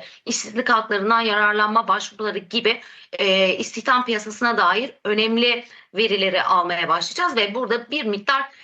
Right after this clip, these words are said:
endişe büyümüş vaziyette. Dolayısıyla bu endişe ortamında, e, fonlarımıza biraz daha dikkat etmekte fayda var. Teknik açıdan, e, şu an baktığım zaman haftalık grafikte tam olarak trendin destek bölgesinde, yani kabaca biz bu,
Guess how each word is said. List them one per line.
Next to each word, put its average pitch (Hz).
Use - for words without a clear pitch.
endişe 254
büyümüş 165
vaziyette. 170
Dolayısıyla 240
bu 247
endişe 240
ortamında, 214
e, 208
fonlarımıza 247
biraz 247
daha 220
dikkat 190
etmekte 175
fayda 165
var. 262
Teknik 277
açıdan, 240
e, 190
şu -
an 233
baktığım 220
zaman 208
haftalık 214
grafikte 190
tam 269
olarak 202
trendin 214
destek 196
bölgesinde, 170
yani 190
kabaca 220
biz 240
bu, 277